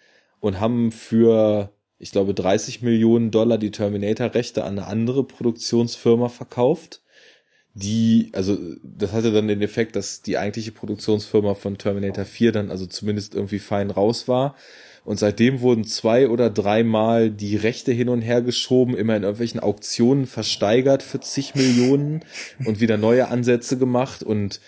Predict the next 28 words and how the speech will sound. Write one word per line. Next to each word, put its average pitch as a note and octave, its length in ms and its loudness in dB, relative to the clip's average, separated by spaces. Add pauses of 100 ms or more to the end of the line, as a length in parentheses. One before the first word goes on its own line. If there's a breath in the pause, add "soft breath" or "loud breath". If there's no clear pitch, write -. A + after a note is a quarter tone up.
(160 soft breath)
dann G#2+ 180 -2
wird A2 200 0
der B2+ 180 4
ins B2+ 160 -8
Boot C3 300 0
geholt. B2 480 2
Dann G#2+ 100 0
sollte A2+ 240 0
ursprünglich A2+ 800 0 (480 soft breath)
dieser G2 220 -2
Justin A2 560 0
Lin, C3+ 500 4
der A2+ 160 4
Fast A2+ 440 -4
and G#2 100 -6
Furious B2 440 2
fünf A#2 300 0
und A2 120 -2
sechs A2 340 -2
gedreht A#2 420 0
hat, A#2+ 180 -2
sollte A2+ 520 2 (640 loud breath)
dann A2+ 280 -2
irgendwelche A#2+ 380 -2
Terminator-Filme A#2 1040 2
drehen A#2+ 460 0
und G#2+ 180 -2
dann G#2 240 0